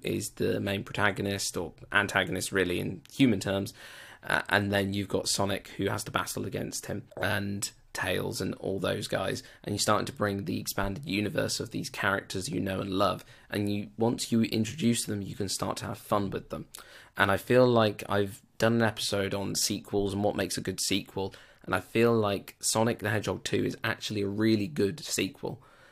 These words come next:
Like, it's a really perfect sequel idea, because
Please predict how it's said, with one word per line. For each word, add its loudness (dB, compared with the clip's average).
Like, -2
it's 0
a -2
really 4
perfect -2
sequel -2
idea, -4
because 0